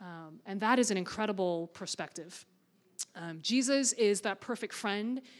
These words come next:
in perseverance and in persistence. Um, I don't know about you, but there are times when I'm like, "You know what?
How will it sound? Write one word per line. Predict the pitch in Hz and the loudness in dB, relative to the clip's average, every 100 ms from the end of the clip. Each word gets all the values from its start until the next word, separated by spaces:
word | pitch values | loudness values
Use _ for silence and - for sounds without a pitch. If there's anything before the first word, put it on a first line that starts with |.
| - | -10
in | 226 196 | -6 -4
perseverance | - 220 233 202 202 220 240 - - - - - | 0 2 2 2 2 2 2 -2 -4 -18 -18 -6
and | 196 185 | -4 -4
in | 180 | -4
persistence. | 190 180 170 - 165 208 - - _ _ - | -4 -4 -4 -6 -6 -4 -4 -6 _ _ -12
Um, | 170 185 | -6 2
I | |
don't | 269 | 6
know | 277 | 8
about | |
you, | 247 269 | 6 2
but | 226 | 2
there | 240 254 | 2 2
are | |
times | 254 240 240 226 | 2 2 2 2
when | 208 | 0
I'm | 202 | -2
like, | 180 254 | -2 2
"You | |
know | 294 | 6
what? | 311 311 | 8 8